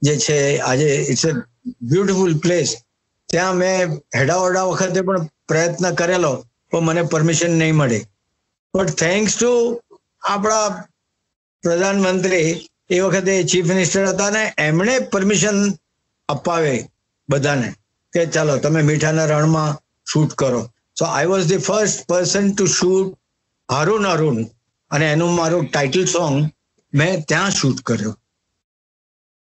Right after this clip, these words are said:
It was a difficult job, પણ I enjoyed it, doing it.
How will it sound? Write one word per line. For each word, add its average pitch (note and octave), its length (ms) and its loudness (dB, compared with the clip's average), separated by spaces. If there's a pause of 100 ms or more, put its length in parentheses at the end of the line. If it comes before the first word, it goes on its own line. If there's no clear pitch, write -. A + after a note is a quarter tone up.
(100)
It D3 60 2
was D3 120 2
a E3 160 2
difficult F#3+ 500 0
job, F#3+ 240 0 (640)
પણ G#3 300 -2 (640)
I D#3+ 120 2
enjoyed D3 500 2
it, C#3+ 140 0 (180)
doing B2+ 340 2
it. - 80 -8